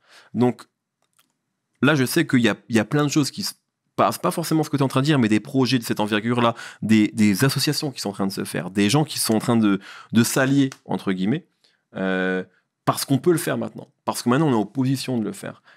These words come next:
Et ce serait même, euh, scandaleux de pas le faire, vu, euh, ce qui, les gens qui étaient là avant nous, qui ont pavé le chemin, et cetera. Donc, je pense que là, on est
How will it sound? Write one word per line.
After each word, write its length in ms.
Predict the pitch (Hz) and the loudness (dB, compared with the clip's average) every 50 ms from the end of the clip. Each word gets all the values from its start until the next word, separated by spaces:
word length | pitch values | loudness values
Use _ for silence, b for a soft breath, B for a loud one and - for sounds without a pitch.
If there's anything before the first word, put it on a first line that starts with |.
| b b | b b
Et 100 | 104 110 | 0 0
ce 160 | 107 - 123 | 0 0 -2
serait 180 | 110 - - 123 | -2 -2 0 0
même, 220 | 120 113 113 110 | 0 2 2 0
euh, 180 | 107 104 101 98 98 b b b b b _ | 0 0 -2 -4 -6 b b b b b _
scandaleux 420 | - - - 151 147 139 139 151 147 | -16 -8 -2 0 0 2 2 2 2
de 100 | 135 123 | 2 2
pas 140 | 110 120 113 | 0 0 -2
le 60 | 117 | -2
faire, 260 | - 190 180 131 117 | -2 -2 -2 -2 -2
vu, 220 | 107 113 135 135 127 | -2 -2 0 2 4
euh, 200 | 113 104 101 98 | 4 2 2 0
ce 120 | - - | -4 -8
qui, 140 | - - - - | -12 -14 -20 -8
les 120 | - 113 107 | -4 -2 0
gens 140 | 120 120 | 0 0
qui 100 | 117 - | 0 -2
étaient 120 | 104 107 98 | -2 0 2
là 80 | 98 98 | 2 2
avant 180 | 95 92 92 | 0 0 2
nous, 180 | 101 123 135 135 | 2 4 2 2
qui 80 | 131 120 | 2 -2
ont 60 | 107 | -2
pavé 200 | 104 101 98 104 98 | -2 -2 -2 -2 -2
le 40 | |
chemin, 260 | - - 110 117 117 107 | -2 -2 0 0 0 -2
et 40 | |
cetera. 220 | 107 - 107 95 98 | -2 -4 -6 -4 -4
Donc, 140 | 104 113 107 | -4 -4 -4
je 60 | - | -4
pense 180 | - 196 170 - | -4 -4 -4 -2
que 100 | - 127 | 0 0
là, 160 | 127 147 165 | 2 2 2
on 140 | 156 139 123 | 2 2 2
est 200 | 123 117 110 110 | 2 2 0 -2